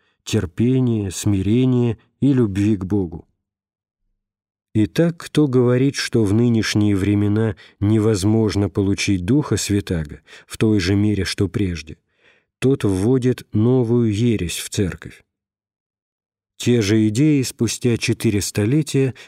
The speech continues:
проповедовал другой созерцатель божественного света, святитель Григорий Палама, чьим тчанием это учение было соборно возведено на уровень догматический. Но вот мы слышим, что говорят ныне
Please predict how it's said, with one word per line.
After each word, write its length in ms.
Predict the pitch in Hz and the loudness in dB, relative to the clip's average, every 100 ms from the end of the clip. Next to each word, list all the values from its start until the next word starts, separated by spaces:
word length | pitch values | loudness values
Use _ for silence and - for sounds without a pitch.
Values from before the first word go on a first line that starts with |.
| _ | _
проповедовал 720 | 117 110 113 120 147 143 143 | -2 0 0 0 2 2 2
другой 460 | 123 135 131 147 135 | 2 0 2 2 0
созерцатель 800 | - 95 95 92 - 101 - 92 | 0 -2 -2 -2 -2 -2 0 -2
божественного 800 | 92 92 95 90 98 95 90 87 | 0 0 -2 -4 -4 -2 -2 -4
света, 520 | - 107 139 135 117 - - | -2 0 0 0 -4 -8 -20
святитель 640 | - - 104 - 151 147 117 | -6 -2 0 0 -2 0 0
Григорий 440 | 104 98 107 117 | 0 0 2 0
Палама, 600 | 110 110 107 104 92 71 _ _ - _ | 0 0 0 0 -2 -6 _ _ -20 _
чьим 360 | - 107 110 101 | -6 0 2 0
тчанием 640 | - - 120 131 113 101 | -2 -2 0 2 0 0
это 200 | 104 104 | 0 0
учение 580 | 98 - - 131 123 110 | -2 -2 0 0 2 0
было 320 | 90 120 117 | 0 0 0
соборно 640 | 101 - 101 101 101 98 95 | -2 -2 -2 0 0 0 0
возведено 760 | 92 90 92 87 95 120 139 - _ - | -2 -2 -2 0 0 0 -2 -6 _ -2
на 200 | 107 110 | 2 2
уровень 440 | 113 110 98 98 | 2 0 0 0
догматический. 920 | 92 95 107 - 92 - - - - _ _ _ _ _ _ _ _ _ _ _ _ - | 0 -2 -2 -2 -6 -6 -10 -12 -20 _ _ _ _ _ _ _ _ _ _ _ _ -4
Но 240 | 104 113 117 | 0 2 2
вот 180 | 175 | 0
мы 140 | 151 139 | 2 0
слышим, 480 | - 156 - 143 127 | 2 0 0 0 -2
что 260 | - 123 | -2 -2
говорят 560 | 98 101 104 110 98 - | 0 0 0 0 -2 -2
ныне 400 | 101 139 139 | 0 2 0